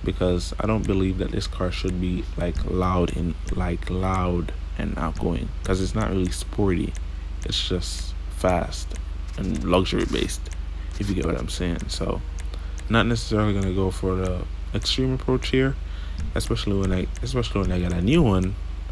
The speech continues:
which, 'cause I usually sell these vehicles after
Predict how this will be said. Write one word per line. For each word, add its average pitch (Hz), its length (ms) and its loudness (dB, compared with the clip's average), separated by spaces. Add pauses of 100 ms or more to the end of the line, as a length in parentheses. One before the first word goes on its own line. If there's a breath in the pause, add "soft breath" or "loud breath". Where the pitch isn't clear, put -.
(440)
which, - 280 2
'cause - 180 0
I 90 120 4
usually 95 460 2
sell 123 280 2
these 92 220 2
vehicles 92 540 0
after 92 680 0